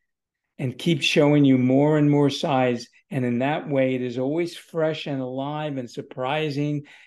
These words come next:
and blissful and playful. So it's ever fresh when you do that. If you just, if you just focus only on the elements in the container,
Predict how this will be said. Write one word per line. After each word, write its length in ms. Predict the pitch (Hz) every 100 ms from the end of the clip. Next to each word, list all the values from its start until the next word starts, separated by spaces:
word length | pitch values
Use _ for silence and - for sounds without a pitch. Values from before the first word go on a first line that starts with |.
| -
and 240 | 147 110
blissful 640 | 143 135 143 - - 135 123
and 160 | 110
playful. 680 | - 123 131 - 156 - - _ _ _ _ _ _ _ _ _
So 140 | -
it's 140 | 135 -
ever 340 | 190 156 180 160
fresh 680 | - 160 165 147 110 - -
when 160 | 135
you 100 | 131
do 260 | 117 165 190
that. 360 | 165 117 113 - _ - -
If 180 | 147 196
you 120 | 143
just, 340 | - 285 - 170 165 -
if 160 | 151
you 120 | 147 139
just 320 | 175 175 -
focus 460 | 165 151 147 147
only 360 | 175 151 165 165
on 260 | 147 147 139
the 220 | 131 -
elements 500 | 143 156 151 143 151
in 100 | 135
the 100 | 131
container, 720 | 131 113 131 147 147 120